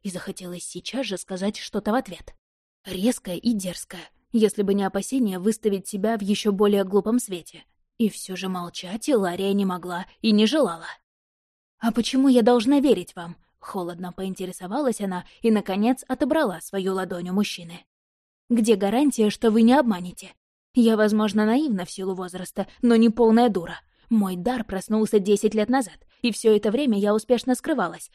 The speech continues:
пока не совершила непростительную глупость». «Элария», — начал Шан, но она перебила.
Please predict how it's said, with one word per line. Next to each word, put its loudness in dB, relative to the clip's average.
пока -4
не -4
совершила -2
непростительную 2
глупость». -8
«Элария», — 2
начал -6
Шан, -2
но 6
она -6
перебила. -4